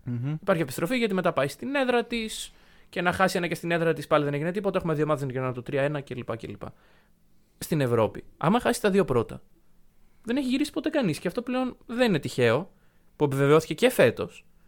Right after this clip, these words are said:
Speaker 2: ότι μια
Speaker 1: Ναι.
Speaker 2: ομάδα η οποία είναι μπροστά δύο μηδέν δεν χάνει.
Speaker 1: Ναι.
Speaker 2: Οπότε είναι πολύ μικρότερο το χρονικό διάστημα που έχεις στο να αντιδράσεις στα πράγματα και να, quote unquote,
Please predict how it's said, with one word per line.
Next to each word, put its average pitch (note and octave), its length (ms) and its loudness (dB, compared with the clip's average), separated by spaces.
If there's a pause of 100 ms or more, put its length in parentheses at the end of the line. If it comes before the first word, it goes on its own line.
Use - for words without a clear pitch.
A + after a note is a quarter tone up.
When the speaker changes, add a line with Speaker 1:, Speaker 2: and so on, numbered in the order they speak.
(340)
Speaker 2:
ότι C3+ 220 -2
μια F#3+ 200 6
Speaker 1:
Ναι. - 80 4
Speaker 2:
ομάδα F3 240 8
η D3 60 6
οποία D#3 280 4
είναι E3+ 140 2
μπροστά D3+ 320 2
δύο E3 140 2
μηδέν E3 280 0
δεν D4 220 0
χάνει. B2 320 -2 (260)
Speaker 1:
Ναι. C#3 400 -6 (1120)
Speaker 2:
Οπότε A#3+ 640 4 (560)
είναι B3 180 0
πολύ A#3+ 220 4
μικρότερο A3 440 4
το D#3 80 0
χρονικό D3+ 420 2
διάστημα E3+ 380 4
που G#3+ 80 0
έχεις A#3 120 -2
στο - 140 -6
να A3 100 0
αντιδράσεις F#3 720 2
στα - 160 -2
πράγματα A#2 500 0
και - 160 -2
να, D#3 260 2 (580)
quote F#3 220 6 (160)
unquote, G3 260 6